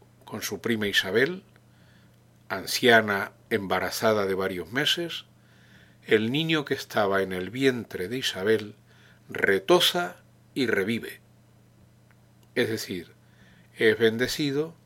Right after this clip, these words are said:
por la presencia de María, que lleva siempre consigo, entonces embarazo, hoy compañía,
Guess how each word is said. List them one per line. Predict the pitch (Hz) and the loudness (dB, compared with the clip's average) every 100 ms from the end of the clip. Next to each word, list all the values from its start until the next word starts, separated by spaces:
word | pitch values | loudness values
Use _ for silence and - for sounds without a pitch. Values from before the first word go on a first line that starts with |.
| _ - - _ _ | _ -20 -20 _ _
por | 107 98 | -2 0
la | 95 92 | 0 0
presencia | - - 113 110 - 117 | -2 0 2 2 0 -2
de | 113 | -2
María, | 123 127 127 127 - - | -2 -2 -2 -4 -6 -2
que | 131 120 | 2 4
lleva | 143 156 | 4 4
siempre | 147 175 160 147 123 | 2 0 -2 -2 -4
consigo, | - 104 - 156 139 180 - _ _ - - - - | -4 -4 -4 -4 -6 -8 -12 _ _ -20 -20 -20 -10
entonces | 101 92 110 - 113 110 | -8 -2 -2 2 2 2
embarazo, | 104 120 131 135 - 170 185 _ _ _ | -2 0 0 -2 -6 -10 -12 _ _ _
hoy | - 117 110 | 0 0 0
compañía, | 110 95 101 117 151 165 165 | -4 -4 -6 -8 -8 -12 -16